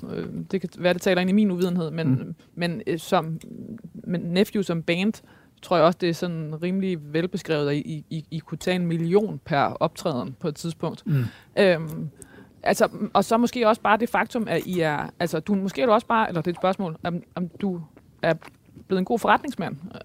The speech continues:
Speaker 1: Altså, er der også været noget i det, der har været en, en, en motivation eller en drivkraft?
Speaker 2: <clears throat> Mm. Det tror jeg egentlig ikke.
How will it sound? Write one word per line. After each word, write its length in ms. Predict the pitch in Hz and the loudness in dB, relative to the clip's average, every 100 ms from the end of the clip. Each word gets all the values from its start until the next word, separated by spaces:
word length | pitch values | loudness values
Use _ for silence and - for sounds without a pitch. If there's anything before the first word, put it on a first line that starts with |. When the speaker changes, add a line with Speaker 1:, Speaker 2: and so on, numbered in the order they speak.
| - | -8
Speaker 1:
Altså, 200 | 175 185 | -6 -2
er 120 | 156 | 0
der 80 | 160 | 2
også 180 | 190 220 | 2 2
været 180 | 190 202 | -2 0
noget 160 | 196 | -2
i 20 | 185 | 0
det, 100 | 202 | 0
der 60 | 196 | 2
har 120 | 180 | 0
været 240 | 170 185 | 0 0
en, 380 | 180 160 147 147 - _ - - - _ - | -2 -6 -8 -12 -14 _ -20 -20 -20 _ -6
en, 340 | 170 160 143 | -4 -4 -4
en 80 | 165 | -4
motivation 600 | 165 156 160 156 220 202 | -2 -2 -2 0 0 0
eller 220 | 156 143 151 | 0 -2 -2
en 260 | 151 139 - - _ _ _ _ _ - - - - - | -2 -6 -10 -20 _ _ _ _ _ -20 -20 -12 -6 -2
drivkraft? 480 | 196 - 180 - - _ | -2 -2 -6 -6 -16 _
Speaker 2:
<clears throat> 20 | - 233 - 135 - - - _ _ _ _ _ _ _ _ _ - | 8 12 12 10 4 -6 -20 _ _ _ _ _ _ _ _ _ 4
Mm. 680 | 156 151 151 151 156 151 147 - - - - - - _ _ _ _ _ _ _ _ _ - - - - | 6 6 6 4 6 6 2 -4 -20 -20 -20 -20 -20 _ _ _ _ _ _ _ _ _ -20 -20 0 4
Det 120 | 156 | 6
tror 180 | 180 151 | 8 8
jeg 100 | 135 | 8
egentlig 200 | 139 | 6
ikke. 120 | 131 | 4